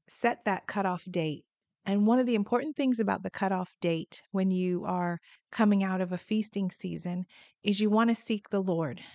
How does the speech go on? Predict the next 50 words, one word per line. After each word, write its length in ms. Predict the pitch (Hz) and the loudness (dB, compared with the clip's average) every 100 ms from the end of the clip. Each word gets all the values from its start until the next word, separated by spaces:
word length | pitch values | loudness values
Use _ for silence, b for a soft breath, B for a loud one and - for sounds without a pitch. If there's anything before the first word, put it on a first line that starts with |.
| B | B
It 80 | 190 | 0
might 240 | 214 220 | 2 0
sound 280 | - 247 233 | 0 2 2
great 200 | 240 - | 2 -2
to 120 | - | -4
you 280 | 220 214 214 | 0 2 0
to 120 | 208 202 | -2 0
give 220 | 214 202 | 0 2
yourself 400 | 208 - 185 185 | -2 -2 -2 -2
a 120 | 190 | -6
full 260 | - 196 196 | -2 2 2
week 320 | 196 202 - - | 2 -2 -4 -2
of 280 | 185 175 - | -2 -2 -6
eating 320 | 196 190 185 | -2 0 2
whatever 320 | 185 180 175 180 | 2 0 0 0
you 160 | 185 | 0
want, 340 | 180 175 165 180 b b _ - | 0 -2 -6 -10 b b _ -2
but 140 | 208 | 2
God 260 | 233 277 302 | 6 6 6
may 200 | 220 190 | 4 4
not 380 | 180 175 175 - _ - - | 2 0 -4 -8 _ -12 -2
have 240 | 214 220 | 0 2
that 220 | 180 180 | 0 -2
as 240 | - 185 - | -2 -4 -2
His 220 | 208 190 | -4 -2
will 280 | 185 202 233 | 0 2 0
for 180 | - 190 | -2 -4
you. 320 | 170 160 165 - | -4 -6 -12 -16
So 380 | - 202 196 185 _ _ _ | -4 0 0 -2 _ _ _
take 260 | - 240 | -4 -4
a 60 | 302 | -4
few 220 | - 254 | -2 2
minutes, 420 | 220 190 196 - - B _ | 2 2 -2 -8 -14 B _
take 240 | 214 202 | -2 0
an 80 | 220 | 0
hour, 320 | 196 196 202 | 0 0 -2
take 220 | - 202 | -4 -6
however 280 | - 185 196 226 | 0 0 2 2
long 220 | 220 214 | 2 4
you 60 | 214 | 4
need 200 | 196 185 | 2 0
in 140 | 175 | -6
prayer 440 | - 202 180 170 - B B B | -2 0 2 -2 -6 B B B
and 120 | 208 | -2
seek 300 | 208 262 247 | 0 -2 -2
the 80 | 214 | -6
Father 400 | - 190 185 175 | -2 0 0 -2
and 180 | 180 185 | -4 -4
say, 160 | 202 | -4
"God, 440 | 190 190 180 180 | -2 -2 -2 -4